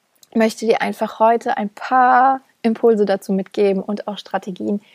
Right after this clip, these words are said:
die es dir eben helfen, die es dir eben helfen, genau, die es dir eben leichter machen, mit inneren Blockaden umzugehen.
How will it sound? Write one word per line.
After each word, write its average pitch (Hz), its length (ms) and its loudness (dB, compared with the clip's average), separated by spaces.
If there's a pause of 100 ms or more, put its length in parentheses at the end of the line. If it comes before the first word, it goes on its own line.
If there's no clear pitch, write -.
(260)
die 233 80 4
es 226 100 -2
dir 220 160 2
eben 202 160 0
helfen, 202 760 -2 (640)
die 202 100 0
es 208 120 0
dir - 140 -2
eben 202 140 -4
helfen, 185 340 -2
genau, 185 300 -2
die 180 100 0
es 185 120 -2
dir 196 100 2
eben 202 160 0
leichter 240 400 0
machen, 214 400 -2 (440)
mit 247 160 4
inneren 214 360 2
Blockaden 185 640 -6
umzugehen. - 640 -8